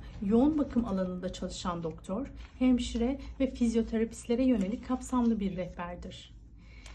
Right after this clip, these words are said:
Fizyolojik ve mekanik solunumun temellerinden güncel ventilasyon notlarına kadar geniş bir yelpazede bilgi sunuyor.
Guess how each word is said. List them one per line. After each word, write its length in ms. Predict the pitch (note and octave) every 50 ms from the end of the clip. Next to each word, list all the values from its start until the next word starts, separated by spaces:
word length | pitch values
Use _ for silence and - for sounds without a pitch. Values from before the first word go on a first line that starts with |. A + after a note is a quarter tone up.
| - - - - -
Fizyolojik 760 | - A3 G3 F3+ G3 G3+ F#3+ G3 G#3+ G#3 - D#4 D#4 - -
ve 80 | C#4
mekanik 460 | B3+ A#3 G#3+ - - G#3 A3+ C#4+ C4+ -
solunumun 460 | - - A#3+ G#3+ G3 G3 A3+ C4+ C#4+
temellerinden 920 | C#4+ - C4+ A3+ G#3 F#3 F3 F3 F3 E3+ D#3+ D3+ D3+ E3 F3+ G3 B3 D4+ - - - - - - - -
güncel 420 | G#3+ G#3 G3+ F#3+ A3 A#3+ C#4 C#4
ventilasyon 720 | C4+ C4+ C4 B3+ B3+ C4 B3+ B3+ B3+ - - C#4+ D4+ D#4 C#4
notlarına 480 | A#3 A3+ - - G#3 G3 G#3 B3+ -
kadar 380 | - G#3 F#3 - E3+ F3 A#3+ - - - - - - -
geniş 400 | - G#3+ A#3+ C#4+ D4+ - - -
bir 100 | C#4 B3+
yelpazede 760 | A#3+ A3+ A3+ A3 A3 - - G#3+ G#3 G3 - G3 G3 G3+ G3
bilgi 240 | F#3+ F#3 - - F#3+
sunuyor. 600 | - - - F#3 F3 F3 F3+ F#3+ G3 - -